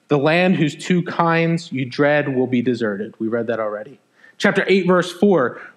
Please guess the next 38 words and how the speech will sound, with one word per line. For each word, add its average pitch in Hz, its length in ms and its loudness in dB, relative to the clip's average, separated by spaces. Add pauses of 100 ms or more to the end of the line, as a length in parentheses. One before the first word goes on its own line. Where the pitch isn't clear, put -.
(100)
"For 214 220 4
before 233 480 2
the 262 100 4
boy 202 320 2
knows 196 460 2
how 220 100 2
to 185 100 2
cry, 175 300 2
'My 143 200 2
father' 196 500 2
or 139 160 0
'My 127 120 0
mother,' 170 540 2 (220)
the 143 80 2
wealth 175 300 2
of 147 100 0
Damascus, 170 720 0
the 131 120 -4
spoil 170 460 0
of 147 60 -4
Samaria 160 420 2
will 151 80 0
be 123 120 -4
carried 175 440 0
away 143 540 0 (420)
before 131 280 0
the 127 80 0
king 123 240 -4
of 113 220 -6 (100)
Assyria." 104 640 -6 (300)
Same 220 220 2
idea 202 280 4
in 185 80 4
both. 139 300 0 (600)
Chapter 180 240 2
seven, 226 240 2
chapter 208 320 0
eight, 160 280 0